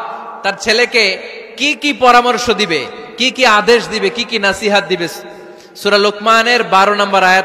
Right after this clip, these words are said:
থেকে উনিশ নম্বর আয়াত। কত নম্বর আয়াত থেকে? বারো থেকে উনিশ। এই আয়াতগুলোর মধ্যে একজন বাবা, একজন guardian তার ছেলেকে কি কি উপদেশ দিবে,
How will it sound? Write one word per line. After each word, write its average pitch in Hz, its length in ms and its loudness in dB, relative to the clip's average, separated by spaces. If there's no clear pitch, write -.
থেকে - 180 -2
উনিশ 190 320 -6
নম্বর 160 260 -4
আয়াত। 123 220 -4
কত 196 200 0
নম্বর 214 280 2
আয়াত 214 280 4
থেকে? 233 280 6
বারো 156 240 -4
থেকে 160 260 -8
উনিশ। 160 400 -12
এই 156 100 -2
আয়াতগুলোর 185 520 0
মধ্যে 175 260 -10
একজন 175 320 -8
বাবা, 165 480 -2
একজন 156 240 -14
guardian 185 540 -2
তার 180 160 -8
ছেলেকে 196 360 -6
কি 226 260 -12
কি 226 200 -10
উপদেশ 196 440 -8
দিবে, 143 280 -8